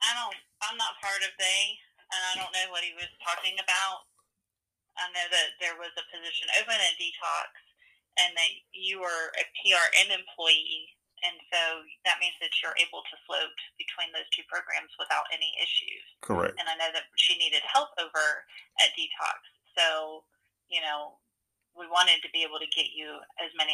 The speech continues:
Speaker 1: hours as possible.
Speaker 2: Hmm.
Speaker 1: But, I mean, you know, I,
Speaker 2: I,
Speaker 1: I
Speaker 2: I,
Speaker 1: can't
Speaker 2: I was
Speaker 1: answer.
Speaker 2: just saying, you know,
Speaker 1: I
Speaker 2: it
Speaker 1: think some of the questions I can't answer.
Speaker 2: Yeah.
Speaker 1: I do understand your frustration,
Speaker 2: No,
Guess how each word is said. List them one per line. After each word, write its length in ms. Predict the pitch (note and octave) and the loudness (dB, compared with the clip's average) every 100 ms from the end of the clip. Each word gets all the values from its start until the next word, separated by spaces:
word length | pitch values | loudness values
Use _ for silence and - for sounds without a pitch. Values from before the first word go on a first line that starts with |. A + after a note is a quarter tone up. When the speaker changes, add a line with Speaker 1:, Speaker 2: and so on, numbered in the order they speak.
| D#3 | 2
Speaker 1:
hours 320 | D#3 D3+ - | 2 0 -4
as 160 | - - | -8 4
possible. 720 | G#3 B3 - - A#1 - - - - | 4 4 0 -10 -8 -8 -14 -20 -4
Speaker 2:
Hmm. 240 | F#2 E2 - _ _ _ _ _ _ _ _ _ | -2 -2 -6 _ _ _ _ _ _ _ _ _
Speaker 1:
But, 160 | - - - | 4 4 2
I 80 | - | 4
mean, 160 | - - - _ _ | 4 4 -4 _ _
you 160 | - E3 | -4 -2
know, 80 | |
I, 240 | D3+ - - - - _ _ - | 0 2 2 2 -8 _ _ 10
Speaker 2:
I, 80 | |
Speaker 1:
I 40 | A3 | 10
Speaker 2:
I, 20 | |
Speaker 1:
can't 280 | G3+ G#3+ - | 10 6 6
Speaker 2:
I 80 | A#3+ D4 | 8 10
was 80 | F#4 | 8
Speaker 1:
answer. 60 | B3 | 4
Speaker 2:
just 80 | |
saying, 160 | - B3 | 6 8
you 80 | B3 | 8
know, 80 | A#3 | 8
Speaker 1:
I 80 | |
Speaker 2:
it 0 | |
Speaker 1:
think 160 | B3 - | 8 4
some 160 | D4 C#4+ | 4 6
of 80 | |
the 120 | - - | 6 6
questions 400 | A#3 - - G#3+ | 0 2 -2 0
I 80 | F#3+ - | -2 0
can't 260 | - - - | -2 0 -2
answer. 240 | - - - | -4 -8 -2
Speaker 2:
Yeah. 160 | B3 - | 0 0
Speaker 1:
I 0 | |
do 80 | G#3+ | -2
understand 480 | G3 F#3 - F3+ F3+ | -6 -8 0 0 0
your 80 | E3+ - | -8 -12
frustration, 880 | E3+ F#3 F3 E3+ - - D4 - | -8 -6 -4 -4 -4 -6 -8 -6
Speaker 2:
No, 80 | G4 | -4